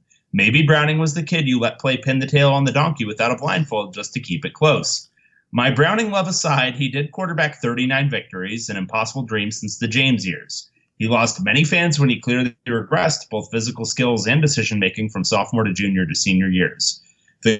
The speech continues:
coaching staff's incessant defense of even his poor, poor performance was what turned me off, and I felt somewhat vindicated when Peterson got so disgusted he yanked him in the cow loss.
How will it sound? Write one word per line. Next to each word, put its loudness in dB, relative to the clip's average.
coaching 4
staff's 2
incessant -2
defense 0
of -2
even 2
his 0
poor, 0
poor 4
performance 2
was -4
what 2
turned 6
me 2
off, 0
and -6
I 0
felt 0
somewhat 2
vindicated -2
when -6
Peterson -4
got 0
so 2
disgusted -2
he -2
yanked -2
him -4
in 0
the -6
cow 2
loss. -2